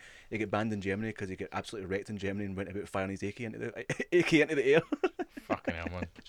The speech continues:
Speaker 1: Then he was in a pub one night and a guy might have been in Germany as well, and a guy was trying to chat up the barmaid, and he had a big fucking cock. <laughs> He kept talking about how big his cock was,
Speaker 2: Mm-hmm.
Speaker 1: and he fucking big tall guy,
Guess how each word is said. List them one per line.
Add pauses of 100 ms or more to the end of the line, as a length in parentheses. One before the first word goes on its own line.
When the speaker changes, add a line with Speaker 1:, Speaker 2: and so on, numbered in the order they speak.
(960)
Speaker 1:
Then
he
was
in
a
pub
one
night
and
a
guy (1200)
might
have
been
in
Germany
as
well, (500)
and
a
guy
was
trying
to
chat
up
the
barmaid, (460)
and
he
had
a
big
fucking
cock. (520)
<laughs>
He
kept
talking
about
how
big
his
cock
was,
Speaker 2:
Mm-hmm.
Speaker 1:
and
he
fucking
big
tall
guy,